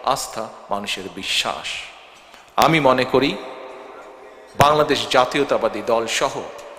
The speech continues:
সকল বিরোধী দল, আমরা যারা প্রহসনের নির্বাচনকে বয়কট করেছিলাম, আমরা বাংলাদেশের মানুষের আস্থা এবং বিশ্বাস অর্জন করতে সক্ষম হয়েছি। মানুষের যে আস্থা, মানুষের যে বিশ্বাস,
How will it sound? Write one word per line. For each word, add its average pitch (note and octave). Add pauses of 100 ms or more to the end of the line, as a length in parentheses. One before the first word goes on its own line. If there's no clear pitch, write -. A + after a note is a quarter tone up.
(140)
সকল D#3+
বিরোধী C3
দল, F#2+ (560)
আমরা B2+
যারা B2+ (500)
প্রহসনের D#3
নির্বাচনকে B2
বয়কট B2
করেছিলাম, D3+ (300)
আমরা C#3+
বাংলাদেশের B2+
মানুষের A#2 (320)
আস্থা C3+
এবং G#2
বিশ্বাস A2+ (420)
অর্জন A2+
করতে -
সক্ষম -
হয়েছি। G2+ (840)
মানুষের E3
যে C3+
আস্থা, C#3+ (240)
মানুষের C3+
যে B2
বিশ্বাস, A#2+